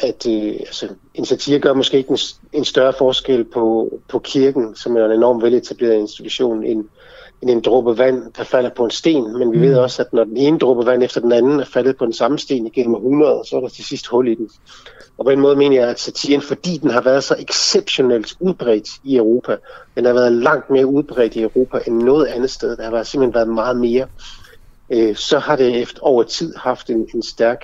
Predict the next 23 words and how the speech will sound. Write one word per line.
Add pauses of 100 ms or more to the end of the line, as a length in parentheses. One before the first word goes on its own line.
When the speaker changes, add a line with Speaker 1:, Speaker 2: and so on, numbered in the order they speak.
(120)
Speaker 1:
øh,
effekt, (100)
hvor
det
har
undermineret
den (360)
autoritetsopfattelse,
men
det
har
også
gjort
en
hel
masse
andre
ting.
Det
har
for
eksempel, (600)
øh,